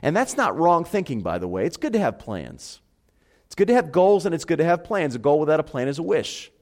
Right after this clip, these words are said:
Okay? It's good to have plans. However, I want to say as we look at the text here, we can know that God is not as concerned with our resolutions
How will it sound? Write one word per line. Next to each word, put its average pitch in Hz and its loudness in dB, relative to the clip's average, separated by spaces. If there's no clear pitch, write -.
Okay? 143 0
It's 185 -4
good 196 0
to 175 0
have 143 0
plans. 85 -10
However, 151 2
I 147 0
want 175 2
to 170 0
say 156 0
as 143 0
we 151 0
look 170 -2
at 117 -8
the 120 -10
text - -4
here, 123 -4
we 202 -2
can 170 -2
know 156 2
that - -4
God 143 2
is 117 -2
not 120 -2
as 151 -4
concerned 135 -8
with 120 -4
our 104 0
resolutions 123 -6